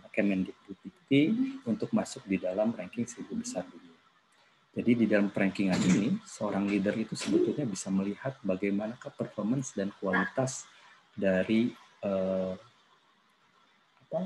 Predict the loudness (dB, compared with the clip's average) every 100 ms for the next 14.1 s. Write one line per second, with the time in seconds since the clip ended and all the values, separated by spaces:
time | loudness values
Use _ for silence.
0 | -2 -2 -2 -2 0 0 -2 -2 2 4
1 | 2 -2 -8 -4 -4 -4 -4 -6 -4 -4
2 | -2 0 0 0 2 2 2 0 -4 -6
3 | -4 -2 0 -2 -2 -6 -4 -4 -6 -6
4 | 0 2 2 0 -2 -10 -4 -4 -2 -6
5 | -6 -8 -8 -12 -20 -20 -18 -20 -20 _
6 | _ _ _ _ _ _ _ _ _ -4
7 | 4 6 6 2 -12 -20 _ _ _ _
8 | _ _ _ -2 2 4 4 4 2 2
9 | 0 0 -4 -20 _ _ _ 2 2 4
10 | 2 4 2 2 0 -2 -2 0 -2 -4
11 | -4 -6 -10 -14 -2 0 2 2 2 -2
12 | -10 -8 -4 -4 -2 -2 0 0 -2 -6
13 | -6 -6 -4 0 4 4 4 -2 -6 -4